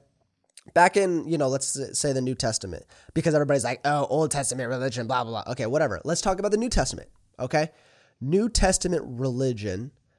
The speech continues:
like, let's say Paul the Apostle's time, um, it wasn't going to service and coming home and praying before dinner, um, and, you know, listening to podcasts and books or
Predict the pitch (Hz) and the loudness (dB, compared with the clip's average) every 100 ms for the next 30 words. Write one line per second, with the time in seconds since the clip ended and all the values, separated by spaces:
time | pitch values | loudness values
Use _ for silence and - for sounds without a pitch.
0 | - 120 120 - 117 - 120 113 - 120 | -6 -2 -2 -2 -2 -2 -2 -2 -2 -2
1 | 113 113 120 101 - 98 - 85 - _ | -2 -4 -4 -6 -6 -8 -8 -8 -12 _
2 | _ _ _ _ 120 113 98 87 71 - | _ _ _ _ -6 -4 -2 -4 -8 -6
3 | 175 170 147 160 185 220 226 226 - - | 0 2 2 4 4 8 6 6 -6 -8
4 | _ _ 147 127 147 156 165 156 147 - | _ _ -12 0 2 4 4 2 2 2
5 | 131 120 113 113 110 - - - _ 110 | 2 -2 -2 -4 -2 -2 -2 -4 _ -10
6 | 113 131 127 120 110 104 92 95 101 95 | -6 -4 -2 -2 -4 -4 -4 -2 -4 -6
7 | 95 - _ - _ 104 104 95 90 92 | -10 -14 _ -20 _ -4 -2 -2 -4 -8
8 | 85 - 139 127 123 113 107 123 110 104 | -10 -6 -2 0 0 -4 -6 -4 -4 -2
9 | 107 101 104 107 - _ _ - 92 85 | -4 -2 -2 -4 -8 _ _ -12 -8 -6
10 | 78 73 71 - 104 98 92 92 90 - | -8 -10 -14 -10 -8 -6 -4 -6 -8 -12
11 | _ - 175 104 107 _ _ _ _ - | _ -2 0 0 -4 _ _ _ _ -6
12 | 117 113 110 101 107 95 92 - 92 98 | -4 -2 -4 -6 -6 -4 -4 -4 -4 -2
13 | - - 95 101 85 - - - - 95 | -2 -4 -6 -8 -8 -6 -6 -6 -6 -8